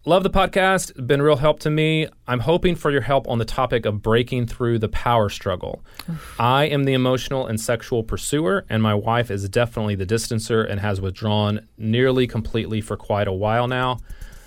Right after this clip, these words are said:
Speaker 1: I thought making us go to therapy was my screaming from the mountaintop, quote unquote,
Speaker 2: Mm-hmm.
Speaker 1: and disrupting the status quo enough for her to see that this is really dire and serious for me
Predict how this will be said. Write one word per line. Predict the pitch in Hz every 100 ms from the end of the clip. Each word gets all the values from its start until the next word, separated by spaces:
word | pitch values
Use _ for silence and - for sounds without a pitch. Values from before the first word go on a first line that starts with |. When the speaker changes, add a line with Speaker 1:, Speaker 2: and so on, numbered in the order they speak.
| 110
Speaker 1:
I | 127 120
thought | - 151 165 - -
making | 127 143 147 147
us | 127
go | - 135
to |
therapy | 123 143 139 - 135
was | 135 - 113 113 120
my | 117 117 117
screaming | - - 127 127 123
from | 120 123
the | 120
mountaintop, | 123 123 113 131 123 -
quote | - 127
unquote, | 127 135 139 -
Speaker 2:
Mm-hmm. | - 120
Speaker 1:
and | 113 113 110
disrupting | 110 - 127 131 123
the | 113
status | - 120 117
quo | - - 113 110 110 - -
enough | 117 113 143
for | - 135
her | 135 131
to |
see | 120 - 123
that | 113 95
this | 113
is | 117 104
really | 113 113
dire | 110 110 110 107
and | 98 101
serious | - 104 104 -
for | 107
me | 101 101 95